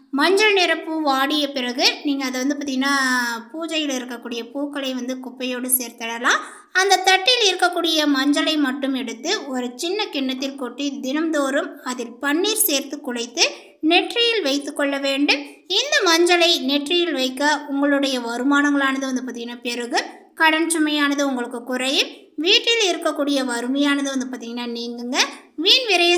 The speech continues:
செலவுகளானது உங்களுக்கு குறையப்படும். பண வசியங்கள்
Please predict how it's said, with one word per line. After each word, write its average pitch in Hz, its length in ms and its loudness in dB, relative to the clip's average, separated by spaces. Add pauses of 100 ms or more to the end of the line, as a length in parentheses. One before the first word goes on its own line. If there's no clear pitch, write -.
செலவுகளானது 294 720 2
உங்களுக்கு 233 300 -6 (120)
குறையப்படும். 247 640 -2 (280)
பண 392 140 8 (140)
வசியங்கள் 339 560 4